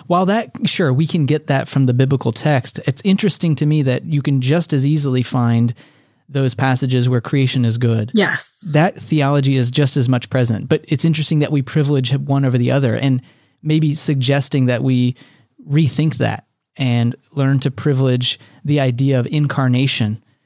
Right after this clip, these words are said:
Speaker 1: that Jesus has become human, to privilege a theology of creation that is good, and that out of that maybe comes more fruitful understandings that can bring healing and restoration rather than shame and punishment, which is more of, of the tradition that I would have grown up with.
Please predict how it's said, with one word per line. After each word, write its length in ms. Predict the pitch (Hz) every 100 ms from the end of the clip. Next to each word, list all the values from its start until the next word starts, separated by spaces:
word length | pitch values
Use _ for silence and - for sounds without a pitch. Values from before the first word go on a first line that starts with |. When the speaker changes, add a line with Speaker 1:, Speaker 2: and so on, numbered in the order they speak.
| _ 147
Speaker 1:
that 160 | 139
Jesus 420 | 123 135 135 131
has 140 | 135 123
become 340 | 123 - 120
human, 480 | 113 160 135 104 110 _ _ _ -
to 120 | 160
privilege 580 | 127 151 139 135 127 127 -
a 40 | 135
theology 440 | 156 139 135 127
of 80 | 117
creation 400 | 147 139 135 127
that 120 | 123
is 140 | 117
good, 460 | 117 131 120 104 117 - - _ -
and 160 | 139
that 140 | 131 -
out 160 | 139 127
of 160 | 117
that 320 | 123 143 156 143
maybe 320 | 135 131 123
comes 360 | - 127 120 131
more 200 | 123 117
fruitful 480 | - 151 151 -
understandings 800 | 127 123 117 127 120 117 117 113
that 220 | 120 117 -
can 160 | 123
bring 200 | 117 117
healing 480 | 117 143 131 123 117
and 120 | 117
restoration 640 | 117 - 113 113 131 110
rather 320 | 117 123 123 113
than 340 | 113 113 113 - - -
shame 420 | - 123 120 117
and 120 | 110
punishment, 600 | 107 123 120 - 113 104 -
which 280 | 196 127 127
is 180 | 113 135
more 300 | 123 165 123
of, 180 | 123 -
of 160 | 135 123
the 100 | 127
tradition 600 | - 120 113 127 123 - _ _ -
that 100 | 120
I 140 | 113
would 120 | 120 110
have 100 | 110
grown 180 | 113
up 160 | 113 -
with. 180 | -